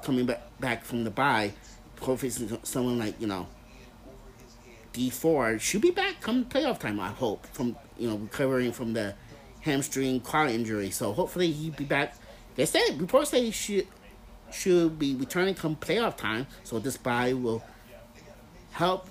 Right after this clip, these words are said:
you know, for extra rest, and hopefully he'll be back come when the forty-niners play in the divisional round against whoever they're playing against them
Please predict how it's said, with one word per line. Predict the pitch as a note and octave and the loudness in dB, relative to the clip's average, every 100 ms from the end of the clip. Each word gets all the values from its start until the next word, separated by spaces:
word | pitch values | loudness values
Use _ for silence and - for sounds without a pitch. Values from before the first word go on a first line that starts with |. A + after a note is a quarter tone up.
| - | -6
you | B2 | -2
know, | A#2+ | 0
for | A#2 - A#2+ | -2 -2 0
extra | A#2 - - | 0 -2 -2
rest, | A2+ G#3+ F#3+ E3 - | 0 2 0 -2 -8
and | - G#2+ | -6 -4
hopefully | A2+ B2+ C3 | -4 -2 -2
he'll | |
be | B2 | -2
back | A#2+ A2 C#3+ - | -2 -2 -4 -10
come | - G#2+ G#2+ G#2+ - - - - - - - - - - - - - - | -6 -4 -2 -4 -10 -20 -20 -20 -20 -20 -20 -20 -20 -20 -20 -20 -16 -2
when | B2 A2+ | 0 0
the | |
forty-niners | A2+ B2 A2+ A2+ | 0 -2 0 -2
play | A2+ A2+ G#2 | -2 -2 0
in | |
the | A2+ | -2
divisional | G#2 G2+ A2 A#2 A#2 A#2 | -2 -4 -4 -2 -2 -2
round | A2+ F#3 E3 G#2+ | -2 0 2 2
against | F#2+ G2+ - | 0 -4 -4
whoever | C3+ B2+ A2+ A2+ | 0 2 2 0
they're | G#2+ A2+ | 0 -2
playing | - E3 C3 | -2 0 0
against | G2 E2 - | -2 -4 -6
them | E2 | -6